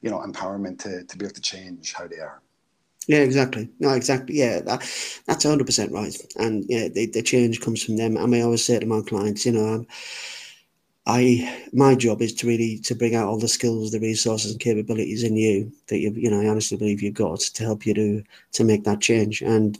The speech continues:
Speaker 2: the, the simple tools and techniques, they, they will all help, but you, you, you do need to own it. Um, I think one of, for, certainly for me as, as a, as an individual, um,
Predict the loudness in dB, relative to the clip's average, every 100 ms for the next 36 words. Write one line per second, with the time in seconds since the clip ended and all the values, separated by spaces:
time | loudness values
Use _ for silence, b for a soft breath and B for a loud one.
0 | -2 2 4 2 -2 -2 2 4 4 2
1 | 4 6 6 4 2 0 0 2 2 2
2 | -2 B B B B B B _ -4 0
3 | 2 4 6 6 6 4 2 0 -2 -8
4 | -4 0 0 0 0 2 6 6 4 2
5 | 0 2 2 0 -2 -2 0 2 0 -2
6 | -8 -20 -12 -6 4 4 4 -4 B B
7 | B B _ 0 2 2 2 0 0 0
8 | 0 0 2 4 4 2 -2 0 -2 -2
9 | -4 -4 -2 -4 -4 -4 -4 -4 -4 -6